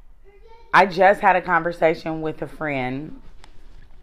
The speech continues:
about the dating world, and this could be something that we can open up a can of worms later. But say I am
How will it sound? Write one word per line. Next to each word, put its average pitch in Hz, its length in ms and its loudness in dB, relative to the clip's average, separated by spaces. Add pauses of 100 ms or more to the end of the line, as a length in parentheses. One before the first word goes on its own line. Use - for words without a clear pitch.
(200)
about 151 360 2
the 160 80 -4
dating 143 420 2
world, 127 360 0
and 143 160 -6
this 143 160 -10
could 143 160 -8
be 147 120 -10
something 139 420 -8
that 139 80 -6
we 139 140 -8
can 135 260 -8
open 139 280 -4
up 131 120 -6
a 135 80 -6
can 139 300 -8
of 139 80 -4
worms 139 420 -6
later. 143 560 -2 (1800)
But 202 340 6
say 262 340 6
I 285 260 4
am 160 480 0